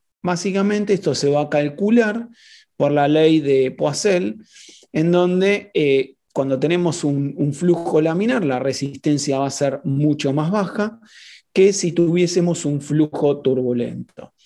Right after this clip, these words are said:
Entonces, al tener un flujo turbulento, la resistencia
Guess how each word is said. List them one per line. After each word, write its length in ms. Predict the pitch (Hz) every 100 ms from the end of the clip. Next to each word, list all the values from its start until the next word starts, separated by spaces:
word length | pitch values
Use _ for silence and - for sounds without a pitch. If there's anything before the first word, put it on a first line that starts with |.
| - - - -
Entonces, 720 | 147 151 131 120 120 117 -
al 160 | 135
tener 240 | 139 151 160
un 100 | 156
flujo 400 | 185 180 - 196
turbulento, 680 | 202 214 226 226 220 226 208 -
la 200 | 151 156
resistencia 1200 | 147 147 147 143 - 170 165 160 - 175 190 233